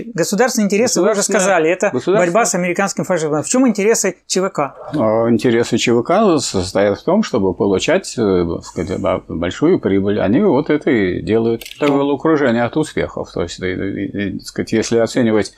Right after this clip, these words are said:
Speaker 2: шаги этого самого Пригожина, то и только сумасшедший мог бы такое придумать. Пойти на Москву.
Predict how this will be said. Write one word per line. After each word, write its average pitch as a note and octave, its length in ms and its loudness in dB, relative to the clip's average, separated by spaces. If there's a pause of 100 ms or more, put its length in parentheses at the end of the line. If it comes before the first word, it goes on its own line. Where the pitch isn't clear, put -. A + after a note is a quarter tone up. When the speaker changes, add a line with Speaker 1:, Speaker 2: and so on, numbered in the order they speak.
(240)
Speaker 2:
шаги A2+ 440 0
этого G2+ 500 0
самого G2 600 0
Пригожина, A2+ 600 2
то G2+ 320 0
и G#2+ 40 -2
только B2 260 0
сумасшедший B2+ 560 0
мог F2+ 220 -2
бы F2+ 120 -4
такое F2+ 340 -2
придумать. F#2 600 -2
Пойти A2 380 2
на B2+ 140 2
Москву. C#3 560 0